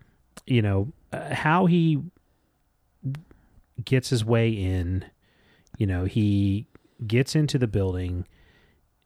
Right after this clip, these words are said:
First thing he does is he goes to the archives. He can't get into the archives, so he goes to the admission hall.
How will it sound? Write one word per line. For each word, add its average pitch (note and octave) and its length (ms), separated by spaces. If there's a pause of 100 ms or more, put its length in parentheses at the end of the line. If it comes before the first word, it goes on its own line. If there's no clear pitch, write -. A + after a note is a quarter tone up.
(280)
First C3+ 300
thing A2 160
he F#2+ 80
does F2+ 280
is F#2 80
he F#2+ 80
goes F#2+ 260
to - 80
the F#2+ 140
archives. F2 480
He G2+ 40
can't A#2 280
get G#2 120
into G2 200
the F2+ 140
archives, F2 460
so G2+ 120
he F#2 80
goes F#2+ 320
to G2+ 80
the F#2 120
admission F2+ 420
hall. G2+ 360